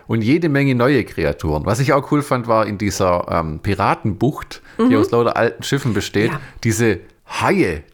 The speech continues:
Speaker 1: Hammerhead-Haie, die
Speaker 2: Mhm.
Speaker 1: aufrecht gehen und die so als Wachen fungieren.
Speaker 2: Ja.
Speaker 1: Das ist mir auch noch hängen geblieben. Und diese U-Boote mit den Krakenarmen waren auch
Speaker 2: Ja.
Speaker 1: cool.
Speaker 2: Ja.
Speaker 1: Ne?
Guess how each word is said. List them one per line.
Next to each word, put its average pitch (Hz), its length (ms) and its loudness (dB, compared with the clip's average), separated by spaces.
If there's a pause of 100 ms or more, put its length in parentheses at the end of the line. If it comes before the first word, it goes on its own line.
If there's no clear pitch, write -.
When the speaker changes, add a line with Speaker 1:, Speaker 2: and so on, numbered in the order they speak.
(160)
Speaker 1:
Hammerhead-Haie, 101 960 0
die 95 80 0
Speaker 2:
Mhm. 98 60 2
Speaker 1:
aufrecht 110 540 0
gehen 117 280 0
und 101 160 0
die 101 80 2
so 107 140 0
als 92 280 -2
Wachen 123 300 0
fungieren. 80 640 -2 (240)
Speaker 2:
Ja. 180 160 -2 (220)
Speaker 1:
Das 113 120 0
ist 110 140 -4
mir 95 140 2
auch 110 80 2
noch 98 120 2
hängen 85 240 0
geblieben. 76 520 -2
Und 110 200 -2
diese 120 360 2 (360)
U-Boote 156 540 2
mit 113 220 -2
den 90 340 0 (340)
Krakenarmen 127 800 -2
waren 78 300 0
auch 78 140 0
Speaker 2:
Ja. - 160 -2
Speaker 1:
cool. 80 240 -2 (180)
Speaker 2:
Ja. 180 240 -2 (220)
Speaker 1:
Ne? 107 260 -2